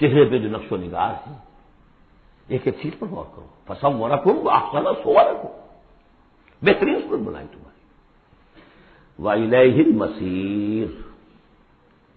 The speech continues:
اسی کی طرف لوٹ کر بھی آنا ہے۔ یہ سب کچھ بنا کر ایسے نہیں چھوڑ دیا تمہیں، تم اتنی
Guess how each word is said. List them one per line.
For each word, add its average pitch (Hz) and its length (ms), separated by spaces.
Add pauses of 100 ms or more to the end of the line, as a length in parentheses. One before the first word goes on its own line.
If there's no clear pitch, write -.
(320)
اسی 120 220
کی 107 80
طرف - 220
لوٹ 92 220 (100)
کر 80 80
بھی 71 160
آنا - 260
ہے۔ - 180
یہ 104 120
سب 104 140
کچھ 127 100
بنا 101 280
کر - 180
ایسے - 220
نہیں - 100
چھوڑ 240 200
دیا - 180
تمہیں، - 340 (1900)
تم 127 120
اتنی 127 260